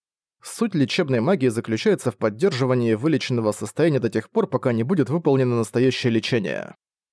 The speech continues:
Другими словами, после задействования лечебной магии, те, на кого она была наложена, могут продолжить сражаться, как будто совсем не получили ран, до тех пор, пока эффект лечебной магии активен. Сабура быстро очнулся и поднялся. «Стоять!»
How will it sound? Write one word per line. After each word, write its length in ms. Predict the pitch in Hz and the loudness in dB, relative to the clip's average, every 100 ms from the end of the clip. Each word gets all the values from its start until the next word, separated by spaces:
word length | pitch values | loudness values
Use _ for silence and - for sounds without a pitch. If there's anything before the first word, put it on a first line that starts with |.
| _ - | _ -10
Другими 380 | 110 120 143 226 | -4 -2 2 0
словами, 420 | - 131 135 196 | 2 0 2 2
после 320 | 123 156 - | 2 -2 0
задействования 600 | 113 113 156 160 123 120 | 0 2 2 0 0 0
лечебной 420 | 110 110 135 117 104 | 2 0 -2 -2 0
магии, 520 | 170 127 123 113 107 _ _ | 0 2 4 4 0 _ _
те, 100 | 220 | 0
на 100 | 156 | 0
кого 280 | 131 120 147 | 0 2 2
она 140 | 127 | 2
была 240 | 110 120 131 | 2 2 2
наложена, 480 | 110 147 175 135 120 | 2 2 2 2 2
могут 260 | 165 131 | 0 0
продолжить 420 | - 113 113 120 | -2 0 0 0
сражаться, 500 | - 107 135 196 - | -4 -2 -2 -2 -2
как 200 | 135 110 | -2 -2
будто 240 | 170 247 123 | -2 -4 -2
совсем 380 | - 107 175 135 | -2 0 0 0
не 60 | |
получили 400 | - 110 104 117 | 0 -2 0 2
ран, 320 | 104 160 135 - _ _ _ | 2 2 2 -2 _ _ _
до 180 | - 117 | -4 -2
тех 220 | - 233 | 0 -2
пор, 140 | - 196 | -2 -2
пока 300 | 131 135 117 | 0 2 2
эффект 260 | - 127 | 2 -2
лечебной 360 | 120 113 127 117 | 0 -2 -2 0
магии 260 | 123 123 113 | 0 2 2
активен. 560 | - - 104 71 - _ _ _ _ | 0 -2 -2 -2 -12 _ _ _ _
Сабура 420 | - 107 104 127 | -6 -2 2 2
быстро 320 | 113 120 - 175 | 2 0 0 -2
очнулся 440 | - 135 - 131 | 2 0 0 -2
и 40 | |
поднялся. 840 | 120 127 120 107 - - - - - _ _ _ _ - | 2 2 2 0 -2 -6 -10 -10 -18 _ _ _ _ -18
«Стоять!» 580 | - 180 190 143 - | -6 0 2 2 -2